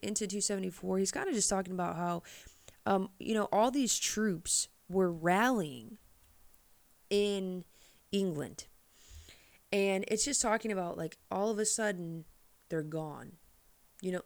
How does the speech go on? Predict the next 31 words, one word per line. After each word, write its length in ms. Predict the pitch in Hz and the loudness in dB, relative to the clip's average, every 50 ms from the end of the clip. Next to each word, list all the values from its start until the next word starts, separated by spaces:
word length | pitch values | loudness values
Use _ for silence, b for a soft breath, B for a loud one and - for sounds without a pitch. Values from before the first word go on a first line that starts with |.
| _ - | _ -6
thousands 500 | - - 196 196 202 208 185 202 190 160 | -2 0 2 2 2 2 2 -2 -2 -4
and 160 | 175 180 175 | -4 -6 -2
thousands 460 | - 185 185 185 185 175 165 180 160 160 | -2 0 2 2 0 0 -2 -4 -4 -4
of 100 | 156 151 | -6 -4
ships 520 | - - 214 190 175 - - - - - B B B B B B - | -2 -2 0 0 -2 -2 -4 -4 -4 -4 B B B B B B -8
and 220 | - 175 170 170 - | -6 -6 -6 -4 -6
troops 520 | - - 240 233 202 185 190 - - - - - | -6 -4 -4 -4 -4 -4 -2 -2 -4 -4 -4 -4
are, 320 | 196 175 175 170 165 160 - - _ _ _ _ _ _ _ _ _ - _ - - | -4 -2 -2 -2 -4 -6 -8 -14 _ _ _ _ _ _ _ _ _ -20 _ -4 -2
are 100 | 185 175 | -2 -2
there, 540 | 165 175 220 240 226 196 170 165 160 160 - B B B B B B B B B B | 2 4 4 6 6 4 2 0 -4 -6 -10 B B B B B B B B B B
and 120 | 185 185 | -2 2
now 180 | 196 202 214 208 | 2 4 4 4
they're 140 | 214 202 | 2 2
going 220 | 185 202 202 208 190 | 2 2 0 0 0
through 100 | 196 180 | -2 -4
the, 200 | 180 - - - - | -6 -6 -8 -6 -2
they're 160 | 196 196 185 | -2 -2 0
going 240 | 170 196 208 208 202 | 0 -2 -2 -2 -2
across 260 | - 208 196 190 - | -2 -2 -2 -2 -2
the 80 | 185 | -4
English 300 | 190 185 175 175 175 - | -6 -6 -6 -6 -6 -6
Channel 340 | - 202 190 185 180 175 175 - | -4 -4 -4 -4 -4 -6 -8 -8
at, 100 | - - - - - | -10 -12 -12 -12 -12
to, 200 | - - 185 180 - - - - | -6 -6 -6 -6 -6 -12 -16 -12
to 100 | - - | -10 -4
go 140 | 175 185 180 | -2 0 0
to 80 | 175 - | 0 -2
France. 600 | - - 214 220 214 185 165 - - - - - B B B B B B B B B B B B B B B - | -4 -4 -2 -2 0 -2 -2 -2 -4 -6 -6 -6 B B B B B B B B B B B B B B B 0
And 140 | 220 226 | 2 2
it 80 | 240 233 | 2 2
kinda, 320 | - 311 311 294 269 - | 2 0 0 2 0 -2